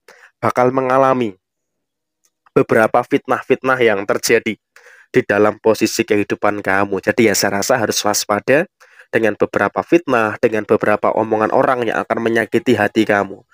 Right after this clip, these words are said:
Gak usah dipikirkan, itu di luar kendali kamu. Dan kemudian fokus dengan beberapa hal yang memang terjadi di dalam usaha dan juga pekerjaan kamu. Karena apa? Di minggu pertama bulan Februari tahun dua ribu dua puluh tiga ini,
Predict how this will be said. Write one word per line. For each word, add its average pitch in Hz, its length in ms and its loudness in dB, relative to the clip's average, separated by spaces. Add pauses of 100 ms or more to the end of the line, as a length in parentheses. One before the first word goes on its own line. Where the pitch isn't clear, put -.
(500)
Gak 127 160 6
usah 147 160 0
dipikirkan, 110 640 -2
itu 120 160 2
di 117 160 2
luar 110 240 4
kendali 101 320 0
kamu. 95 400 -2
Dan 101 160 -2
kemudian 139 320 2
fokus - 560 -2 (480)
dengan 127 320 -2
beberapa 117 400 0
hal 135 240 2
yang 117 160 0
memang 120 320 0
terjadi 127 560 2
di 123 80 -4
dalam 101 320 0
usaha 110 560 0
dan 101 160 0
juga 110 480 0 (320)
pekerjaan 113 640 -2
kamu. 104 320 -2
Karena 156 320 0
apa? 110 240 -2 (500)
Di 131 160 2
minggu 135 240 2
pertama 139 560 0
bulan 123 320 0
Februari 127 720 2
tahun 127 400 0
dua 113 160 4
ribu 113 240 0
dua 110 240 4
puluh - 160 0
tiga 117 320 2
ini, 131 240 0